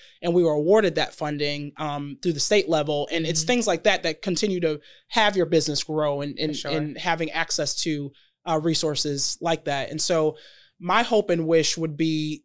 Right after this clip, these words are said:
Speaker 1: that people, no matter what your background is, no matter what you look like, no matter your background story and your personal lived experience, that you have access to those same resources so that you can, you know, make your dreams come true as well,
Speaker 2: Absolutely.
Speaker 1: right? And, and live out your dreams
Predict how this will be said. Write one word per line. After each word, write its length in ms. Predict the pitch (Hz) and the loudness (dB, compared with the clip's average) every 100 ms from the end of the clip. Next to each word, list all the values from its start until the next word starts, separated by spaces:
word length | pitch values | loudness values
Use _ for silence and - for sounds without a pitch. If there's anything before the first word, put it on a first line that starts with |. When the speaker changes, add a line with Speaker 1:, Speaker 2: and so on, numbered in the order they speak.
| 156 | -2
Speaker 1:
that 300 | 170 156 - | 0 0 -2
people, 500 | 202 - 180 170 165 | -4 0 2 2 2
no 100 | 170 | 0
matter 280 | 170 165 160 | 0 0 0
what 260 | 156 170 160 | 0 0 0
your 60 | |
background 500 | 147 185 196 185 185 | 2 2 2 0 0
is, 360 | 185 185 180 - | 0 -2 -2 -4
no 100 | 160 | -2
matter 220 | 160 156 | -2 -2
what 240 | 147 170 170 | -2 -2 -2
you 80 | 160 | -2
look 240 | 190 - | -2 -2
like, 340 | 170 170 165 | 2 2 2
no 80 | 160 | -2
matter 220 | 160 165 | -2 0
your 320 | 160 156 151 147 | 0 -4 -6 -8
background 460 | - 180 185 175 170 | -2 -2 -2 -4 -2
story 600 | - - 175 160 139 127 | -2 0 2 2 -2 -6
and 80 | 151 | -6
your 100 | 151 | -6
personal 340 | - 180 156 151 | -4 -4 -2 -4
lived 120 | 151 | -4
experience, 580 | 147 - 190 156 143 - - - - | -6 -2 0 0 -4 -8 -12 -20 -6
that 100 | 165 | -4
you 140 | 175 | -2
have 180 | 180 156 - | -2 -2 0
access 720 | 170 165 - 156 147 - - _ _ _ - | -2 -2 -2 -2 -2 -2 -4 _ _ _ -4
to 80 | 175 | 4
those 200 | 165 - | 4 4
same 240 | 170 160 | 0 0
resources 640 | 165 175 156 151 - 147 143 | 0 0 0 -2 -2 -2 -2
so 60 | |
that 140 | 151 151 | -2 -2
you 180 | 180 202 | -2 -2
can, 500 | - 160 151 151 - - | 0 0 0 -2 -8 -6
you 140 | 190 | -2
know, 160 | 165 160 | 0 0
make 200 | 175 208 | 0 0
your 120 | 254 | -2
dreams 340 | 180 160 143 | -2 -4 -4
come 160 | - 147 | -4 -6
true 320 | - 151 143 | -6 -8 -8
as 200 | 147 147 | -6 -6
well, 300 | 151 165 135 | -2 0 -2
Speaker 2:
Absolutely. 140 | 127 135 | -4 -4
Speaker 1:
right? 200 | 156 160 | -2 -2
And, 200 | - 156 | -4 -6
and 160 | 147 156 | -4 -4
live 340 | 165 175 160 - - _ 170 | 0 -2 -4 -14 -20 _ -2
out 160 | 165 | -2
your 160 | 170 165 | 0 -4
dreams 720 | 151 151 147 143 139 - | -4 -6 -4 -6 -4 -4